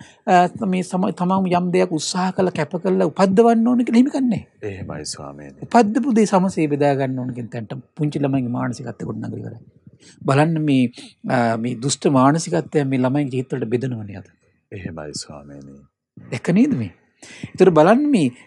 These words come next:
Speaker 1: තම තමන් තමයි එතකොට මේ ශාසනයේ ඉන්න කෙනා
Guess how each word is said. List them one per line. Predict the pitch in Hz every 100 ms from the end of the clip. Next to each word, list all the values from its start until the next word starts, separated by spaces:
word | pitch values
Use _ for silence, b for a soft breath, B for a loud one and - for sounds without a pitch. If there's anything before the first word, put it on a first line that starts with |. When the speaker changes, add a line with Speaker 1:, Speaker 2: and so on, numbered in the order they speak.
| b
Speaker 1:
තම | - 147 233
තමන් | 285 277 247 233
තමයි | 185 185 170
එතකොට | 151 143 143 131
මේ | 131 117
ශාසනයේ | 101 135 139 147 135 135
ඉන්න | 120 120
කෙනා | 120 113 98